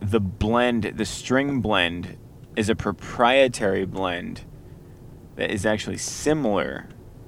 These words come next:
to four fifty-two X, uh, low wax. So I,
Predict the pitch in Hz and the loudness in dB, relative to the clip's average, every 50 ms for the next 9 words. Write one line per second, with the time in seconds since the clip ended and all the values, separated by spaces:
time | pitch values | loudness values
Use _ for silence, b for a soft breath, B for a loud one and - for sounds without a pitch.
0 | - - - - - - 104 92 - - 104 104 98 95 - 98 92 - - 92 | -20 -20 -20 -14 -4 -2 -2 -2 0 0 0 0 0 0 -4 -8 -8 -6 -6 -8
1 | 90 - - 95 - - 71 65 - - - - - - - - - B B B | -6 -4 -6 -4 -2 -2 -2 -4 -4 -6 -10 -14 -14 -16 -18 -18 -18 B B B
2 | B B B B B B B B B B - - - - 95 92 90 - - - | B B B B B B B B B B -12 -6 -2 0 0 0 0 0 -2 -4
3 | - - - - - - 101 101 104 107 104 101 92 90 80 64 57 52 - - | -8 -12 -16 -16 -12 -8 -4 2 6 8 8 8 6 4 0 0 -2 -6 -10 -14
4 | - - - - - - - B B B B B B B B B B B B B | -16 -16 -16 -18 -20 -20 -20 B B B B B B B B B B B B B
5 | - - - - - - - - - 117 107 104 98 - 98 98 | -20 -20 -20 -20 -18 -16 -12 -2 2 4 4 4 4 2 0 0